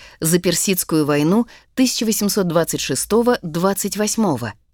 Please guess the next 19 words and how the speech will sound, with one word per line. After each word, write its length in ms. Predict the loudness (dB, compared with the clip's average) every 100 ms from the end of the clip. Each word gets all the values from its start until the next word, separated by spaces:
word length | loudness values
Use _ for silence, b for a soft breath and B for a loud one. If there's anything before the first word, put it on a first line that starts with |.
| B B B
серебряная 760 | -4 0 2 2 2 2 2 0
на 240 | 2 2 2
сдвоенной 480 | 2 2 4 2 2
Георгиевской 800 | 2 2 2 2 2 0 -2 0
и 160 | 0
Владимирской 720 | 2 2 2 0 -2 -2 -2
ленте. 480 | -2 -4 -8 -10 -12 _ _ -20 -20 _ B B B B 2
Облик 440 | 2 2 -4 -4
героя 480 | -4 0 2 2 2
прост 520 | 0 0 0 0 -6 -4
и 80 |
величав. 640 | -2 -2 -2 -4 -6 -10 -18 _ _ B B B -2
Его 280 | 2 2
поза 300 | 2 0 0
свободна, 760 | 0 0 0 0 0 0 -4 -6 _ _
но 160 | -2 0
полна 360 | 0 2 0
внутреннего 540 | 0 -2 -2 -2 0 0
достоинства. 760 | -2 -2 -6 -8 -8 -10 -12